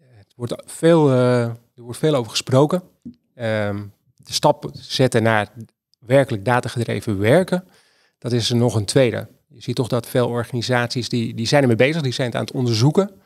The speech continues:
Maar echt datagedreven worden, anders dan, zeg maar, je data vastleggen, je data opslaan, maar ook daadwerkelijk je businessmodellen aanpassen aan,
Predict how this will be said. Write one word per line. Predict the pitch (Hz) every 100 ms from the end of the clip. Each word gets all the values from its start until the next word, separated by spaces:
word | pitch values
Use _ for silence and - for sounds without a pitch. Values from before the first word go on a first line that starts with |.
| _ _ _ _ _
Maar | -
echt | 165 127 127
datagedreven | 123 131 131 117 127 120 113
worden, | 101 113 156 196 - _ _ _ _
anders | 123 113 110
dan, | 117 107 104 _
zeg | - -
maar, | 110
je | 104
data | 110 110 110
vastleggen, | - 127 - 113 123
je | 117 113
data | 113 110 117
opslaan, | - 113 - 123 135 _ _ _ _ _
maar | - 117
ook | 123 104
daadwerkelijk | 123 117 120 151 147 113
je | - 120 113 104
businessmodellen | - 151 139 117 113 110
aanpassen | - 151 - 120 - -
aan, | 120 110 104